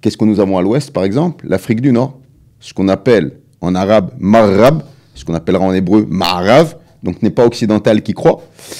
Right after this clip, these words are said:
Et, euh, sur la rive est du Jourdain, quand on dit Shalosh Aratzot la Marav, on a Yehuda, on a la Galilée,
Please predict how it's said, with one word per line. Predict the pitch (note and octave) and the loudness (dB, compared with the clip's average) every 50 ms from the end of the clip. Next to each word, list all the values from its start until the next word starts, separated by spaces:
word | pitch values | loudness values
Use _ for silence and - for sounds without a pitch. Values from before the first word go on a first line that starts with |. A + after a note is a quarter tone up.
| - - _ _ - | -20 -20 _ _ 2
Et, | F#2+ G#2+ A#2+ C3 C3 - - - | 4 4 4 4 2 0 -4 -4
euh, | F#2 F#2+ F#2 F2+ F2+ F2+ - | -2 -2 0 0 0 -2 -4
sur | - - - A2 G2+ | -6 -6 -4 -2 0
la | G2+ G2+ | 0 2
rive | F#2+ A#2 B2+ A2+ F2+ D#2+ D2+ - - _ | 2 2 2 2 0 0 -4 -6 -6 _
est | - A#2 C3+ C3 - - | 0 0 0 0 -2 -4
du | G2+ G2 F#2+ F2+ | -4 -4 -4 -4
Jourdain, | F#2 E2+ F#2+ A2 C#3+ D3+ | -4 -4 -4 -4 -4 -4
quand | C#3 - E2 - | -6 -8 -8 -8
on | F#2+ | -6
dit | F2+ E2 E2+ | -6 -8 -6
Shalosh | - - A2 G#2+ A#2 A2+ - - | -4 -4 -2 -2 -2 -4 -4 -8
Aratzot | - F2 D#2 F2 - - G#2 - | -10 -8 -8 -8 -8 -8 -8 -8
la | F2+ E2+ | -8 -8
Marav, | E2 E2 E2 D#2+ F2 G#2+ C3 D3 D3 - - _ _ _ _ - | -8 -8 -8 -6 -4 -2 -2 -2 -4 -6 -16 _ _ _ _ -8
on | - F2+ F2+ | -4 -4 -2
a | F2+ E2+ - - - | -2 -2 -4 -4 -2
Yehuda, | F#2 G#2+ A2 G2 F#2 F2 F#2+ G2+ B2+ C3+ - - _ _ - | 2 2 2 2 2 0 0 0 -2 -4 -8 -16 _ _ -10
on | E2 E2 | -8 -6
a | E2 E2 | -4 -4
la | E2+ F2 | -2 0
Galilée, | F2+ F#2 F2 F2 E2+ F2 A2+ D3 C#3+ - | 0 0 0 0 0 0 0 0 -2 -6